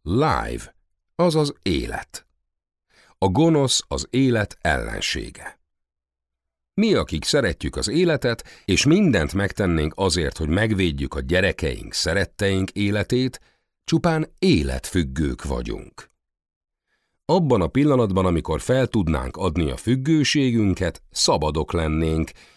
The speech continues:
és már is belép a képbe a félelem. Vannak, akik azt mondják, hogy minden félelemnek a magja a halálfélelem.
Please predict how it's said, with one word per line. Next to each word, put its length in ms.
és 160
már 240
is 140
belép 340
a 80
képbe 560
a 140
félelem. 960
Vannak, 420
akik 240
azt 220
mondják, 480
hogy 180
minden 520
félelemnek 760
a 40
magja 680
a 140
halálfélelem. 1200